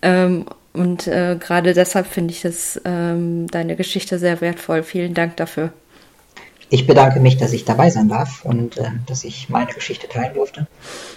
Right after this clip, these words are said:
Speaker 2: Und freue mich auf alle anderen, die noch in Zukunft an deinem Podcast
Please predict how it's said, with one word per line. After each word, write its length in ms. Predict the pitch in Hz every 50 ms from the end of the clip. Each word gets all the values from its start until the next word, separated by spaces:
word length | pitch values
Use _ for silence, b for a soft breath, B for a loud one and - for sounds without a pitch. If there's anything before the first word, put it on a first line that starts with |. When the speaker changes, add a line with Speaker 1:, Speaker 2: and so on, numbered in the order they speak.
| B B - -
Speaker 2:
Und 160 | - - - _
freue 300 | - - 120 117 127 135
mich 220 | 139 135 127 - 123
auf 140 | 123 - 127
alle 280 | 127 123 127 131 120
anderen, 520 | 113 120 123 131 123 123 123 123 123 123 -
die 320 | - 117 113 117 123 127 - -
noch 440 | 127 117 113 117 - - - - - 135
in 80 | 127
Zukunft 460 | - - - 135 131 127 117 - -
an 100 | 117 113
deinem 200 | 110 107 110 120
Podcast 640 | 127 - 123 - - - 214 214 - - - - -